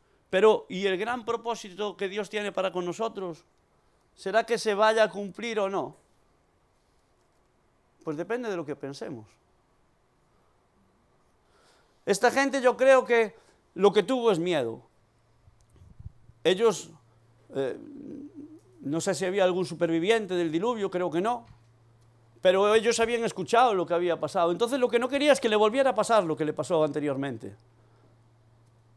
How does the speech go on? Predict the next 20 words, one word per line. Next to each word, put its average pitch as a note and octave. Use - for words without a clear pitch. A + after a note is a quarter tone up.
Entonces, G3+
de, D3+
de, -
de F3+
ellos A#3
se G#3
apodera, G#3+
eh, F#3
eh, F#3+
el F#3
miedo C4
y F3+
dicen, G3+
bueno, A3+
vamos A#3
a -
hacer A3+
aquí A#3
una B3+
ciudad C4